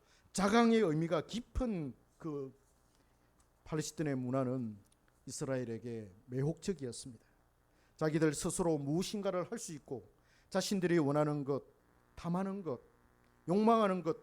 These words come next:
무엇이든지 자유롭게 할 수 있는 문화가 그들의 마음을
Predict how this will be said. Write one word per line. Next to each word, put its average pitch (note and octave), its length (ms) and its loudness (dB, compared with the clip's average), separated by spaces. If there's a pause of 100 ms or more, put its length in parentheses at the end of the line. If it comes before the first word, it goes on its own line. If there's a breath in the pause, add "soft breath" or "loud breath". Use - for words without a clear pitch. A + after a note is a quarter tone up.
(320 soft breath)
무엇이든지 A3+ 720 -2
자유롭게 F3 540 2
할 G3+ 180 -2
수 - 140 -10
있는 D#3 180 -8
문화가 B2+ 580 -4 (440 soft breath)
그들의 C#3+ 320 -6
마음을 A#2 560 -8